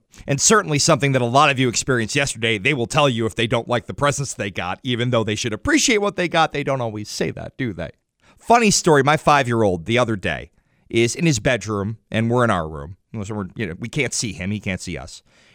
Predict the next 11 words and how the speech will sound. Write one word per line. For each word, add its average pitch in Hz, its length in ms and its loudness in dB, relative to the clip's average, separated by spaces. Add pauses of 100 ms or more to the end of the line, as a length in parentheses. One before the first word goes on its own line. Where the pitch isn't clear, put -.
(120)
And 147 120 0
he 160 60 0
yells 190 420 4
from 175 240 2
his 156 220 4
bedroom, 104 520 0 (300)
"Mommy, 240 500 4
Daddy, 233 500 2
my 196 200 0
stomach 247 720 0
hurts." - 760 2